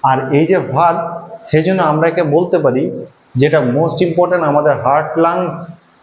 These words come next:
আমাদের ব্রেন যেভাবে ইম্পর্টেন্ট, ওটা ছাড়া আমরা যেমন বডিকে ভাবতেই পারবো না, তো সেরকম এই without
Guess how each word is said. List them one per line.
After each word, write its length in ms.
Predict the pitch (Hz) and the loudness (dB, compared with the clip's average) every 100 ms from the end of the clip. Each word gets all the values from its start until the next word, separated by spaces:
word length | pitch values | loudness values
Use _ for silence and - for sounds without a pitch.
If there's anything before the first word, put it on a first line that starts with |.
| - | -2
আমাদের 240 | 143 143 | 2 2
ব্রেন 380 | 131 120 160 175 | 2 2 2 2
যেভাবে 360 | 160 156 160 180 | 0 0 2 0
ইম্পর্টেন্ট, 520 | 190 196 190 208 220 - - _ _ _ - | 2 0 0 -2 -6 -10 -18 _ _ _ -2
ওটা 200 | 123 160 | 2 0
ছাড়া 280 | 123 139 165 | 0 0 0
আমরা 200 | 175 180 | 0 0
যেমন 220 | 185 156 | 0 0
বডিকে 320 | 160 180 180 | 0 0 0
ভাবতেই 360 | 139 160 175 196 | 0 -2 0 2
পারবো 260 | 202 202 | 2 2
না, 260 | 214 254 - - - _ _ - | -2 -4 -8 -14 -18 _ _ -2
তো 100 | 143 | -2
সেরকম 720 | - 147 165 220 254 262 - - - _ _ | 2 0 2 2 0 -2 -8 -12 -16 _ _
এই 340 | 131 127 123 - - - _ 147 | 0 0 -2 -8 -14 -20 _ 0
without 400 | 151 185 240 | 2 4 4